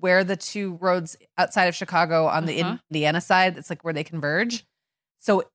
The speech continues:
Speaker 1: it was, I, like, drifted to the middle. There's, like, a little island of grass, but it was snow 'cause it was February and I was thirty-six weeks pregnant, I think.
Speaker 2: Oh my gosh.
Speaker 1: Um, stopped there, and then my phone wouldn't place the call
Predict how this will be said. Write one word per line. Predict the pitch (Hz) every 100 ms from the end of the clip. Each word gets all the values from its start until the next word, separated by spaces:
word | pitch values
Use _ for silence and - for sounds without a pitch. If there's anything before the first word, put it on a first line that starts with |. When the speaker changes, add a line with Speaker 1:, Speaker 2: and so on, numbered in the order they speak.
| -
Speaker 1:
it | 196
was, | 196 156 - -
I, | 170
like, | 180 170
drifted | 139 175 190 208 180
to |
the | 160
middle. | 160 175 170 135 175 - _ _ _
There's, | 233 175
like, | 175
a | 156
little | 165 175
island | 160 165 170 165 160
of | 151 156 -
grass, | 156 139 175 - - - _ _
but | 165 123
it | 143
was | 156
snow | - 143 151
'cause | 180 160
it |
was | -
February | - 143 151 156 165
and | 156
I | 139
was | 143 - - -
thirty-six | 147 151 143 143 143 143 175 -
weeks | 277 -
pregnant, | 294 302 330
I | 320
think. |
Speaker 2:
Oh | 208 202 202 208
my | 196 180
gosh. | 175 175 185 165
Speaker 1:
Um, | 156 156 175 _ _
stopped | - 247 311 -
there, | 214 185 -
and | 190 156
then | 180 190 240 294 _
my | 190 190 -
phone | 220 233 240 -
wouldn't | 170 165 - -
place | 156 -
the |
call | 165 - 202 143 160